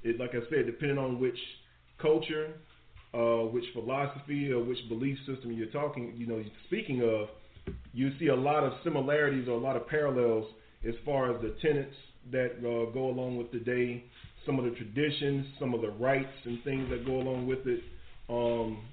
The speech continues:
you know, even like bur-, the burning of the bonfires, you see that I think maybe in Scotland or Ireland.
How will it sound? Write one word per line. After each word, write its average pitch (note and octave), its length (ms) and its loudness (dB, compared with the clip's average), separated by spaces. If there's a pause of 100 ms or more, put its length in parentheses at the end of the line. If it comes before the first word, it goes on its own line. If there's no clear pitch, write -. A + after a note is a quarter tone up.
(160)
you C#3 120 -2
know, B2+ 120 4
even D3+ 320 4
like C3+ 180 2 (280)
bur-, B2 140 0
the B2 100 -4
burning C#3 320 2
of C3+ 80 0
the B2 60 0
bonfires, C3+ 720 0
you B2+ 180 0
see C#3 120 -4
that A#2+ 160 2
I A#2+ 100 -2
think A#2 160 -8
maybe B2+ 260 -2
in A2+ 80 -2 (140)
Scotland C3 340 -2
or A#2 60 -4
Ireland. A#2 460 -2